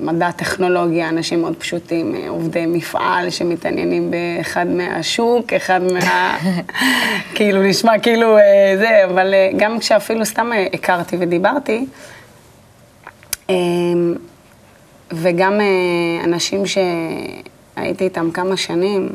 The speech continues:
וכבר, אה, כאילו להתחתן, כאילו זה, ו-, ובסוף... זה לא, זה לא זה, כי אני כבר, כבר למדתי להכיר אותו, כאילו, הוא לא חידש לי שום דבר, אין, אין מאיפה להתפתח, אין כבר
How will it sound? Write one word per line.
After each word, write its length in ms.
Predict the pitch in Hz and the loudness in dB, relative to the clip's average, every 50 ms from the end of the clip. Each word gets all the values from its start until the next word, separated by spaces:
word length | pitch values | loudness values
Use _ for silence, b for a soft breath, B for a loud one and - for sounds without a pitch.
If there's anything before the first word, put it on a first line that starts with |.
| - - - - 170 | -10 -12 -12 -10 -10
וכבר, 420 | 165 - - 185 - 170 165 165 - | -10 -10 -10 -8 -6 -6 -6 -6 -6
אה, 100 | - 53 - - - - - - - _ - - - - - - | -8 -8 -10 -10 -14 -16 -18 -20 -20 _ -20 -20 -20 -20 -12 -4
כאילו 500 | - 170 175 185 185 185 185 180 175 170 | -2 0 2 2 2 4 2 2 2 2
להתחתן, 680 | 170 165 - - - - - - - - - - - - - - | 0 -2 -4 -6 -4 -6 -6 -2 -2 -2 -2 -2 -4 -6 -8 -8
כאילו 520 | - - - - - - 185 185 180 - - - - | -6 -6 -4 -4 -2 0 0 0 0 0 -4 -4 -4
זה, 240 | - - - - - 98 | -2 -2 -2 -2 -4 -4
ו-, 100 | 92 - - - - - B B B B B B B B B B B B B B B B B - | -4 -6 -6 -8 -16 -20 B B B B B B B B B B B B B B B B B -6
ובסוף... 720 | 175 175 170 175 170 - - - - 220 - - - - - - - - - - - - - _ - - - - _ - - | -6 -4 -4 -4 -4 -4 -2 -2 -2 -4 -4 -8 -14 -18 -20 -20 -20 -20 -20 -20 -20 -20 -20 _ -16 -16 -16 -16 _ -16 -10
זה 220 | 165 160 170 180 | -6 -2 -2 0
לא, 220 | 180 214 214 180 - - - - | 2 2 0 0 0 -6 -10 -8
זה 240 | - 170 170 180 185 | -6 -2 0 2 4
לא 160 | 196 202 208 | 4 4 4
זה, 160 | 190 208 208 | 4 0 0
כי 160 | 208 - 196 | 0 0 -2
אני 140 | 180 175 170 | -2 -2 -2
כבר, 280 | - 170 175 175 175 175 - - - - - - | -2 -2 -4 -2 -2 -4 -8 -10 -16 -20 -20 -16
כבר 260 | - - 170 175 - | -12 -6 -4 -2 0
למדתי 300 | 233 - 269 349 - 403 | 0 2 0 0 0 2
להכיר 320 | 370 359 330 - - 330 359 | 2 0 0 0 0 -2 -2
אותו, 240 | 370 349 - 294 277 | -2 0 0 0 -2
כאילו, 220 | - - 185 180 180 | 0 0 0 0 0
הוא 80 | 185 | 2
לא 380 | - 277 294 349 349 349 349 330 | 2 2 4 4 2 2 0 0
חידש 540 | - - - 277 - 247 294 311 - - - | -2 -2 -2 -2 0 2 2 2 2 0 -2
לי 60 | 294 | -2
שום 240 | 262 - 220 202 190 | -2 0 0 0 0
דבר, 340 | 185 170 160 165 170 165 165 - | 0 0 0 0 0 0 -2 -2
אין, 280 | - 247 277 302 311 320 320 320 320 - - - - | -2 0 2 2 2 2 2 0 -2 -4 -8 -8 -2
אין 220 | - 285 302 302 | 2 2 4 4
מאיפה 380 | 302 294 - 311 269 - - 311 | 4 2 0 -2 -2 0 0 2
להתפתח, 720 | 294 277 262 262 - - - - - 302 277 214 196 - - | 2 2 0 -2 -2 -4 -4 -2 2 2 4 4 2 0 -2
אין 180 | - 254 254 - - - | 0 0 0 0 -2 -6
כבר 240 | - 202 196 208 | -4 0 2 2